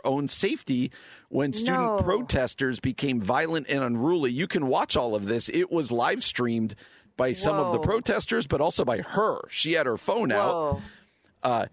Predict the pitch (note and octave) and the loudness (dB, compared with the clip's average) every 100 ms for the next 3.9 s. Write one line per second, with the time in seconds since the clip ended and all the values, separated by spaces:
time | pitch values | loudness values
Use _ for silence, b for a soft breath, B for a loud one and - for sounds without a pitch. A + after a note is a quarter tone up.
0 | _ A#2 C3+ C3+ B2+ - C#3 C3 A#2 B2+ | _ -2 2 2 2 0 0 0 0 0
1 | B2+ C#3 B2+ B2+ A#2 B2+ B2 B2 G#2 G#2 | 0 0 0 0 0 0 0 -2 0 -2
2 | F#2+ B2 A#2+ A#2+ A2+ G2+ A2 A2+ B2 - | 0 -2 0 0 0 0 0 2 0 0
3 | G#2 G2 A2 G2+ E2 G2+ E3 D#3+ E3 | 0 0 0 -2 -2 0 0 0 -2